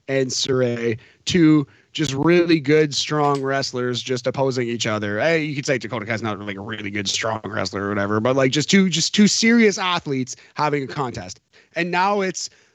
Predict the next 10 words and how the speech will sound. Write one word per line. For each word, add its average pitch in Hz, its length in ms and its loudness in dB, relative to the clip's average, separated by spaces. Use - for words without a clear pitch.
Sailor 208 600 2
Moon 190 420 0
versus 180 380 0
crazy 208 560 -2
crackhead 190 500 -2
girl 175 240 0
who 180 120 0
talks 175 300 -2
to 151 100 0
herself. 110 540 -6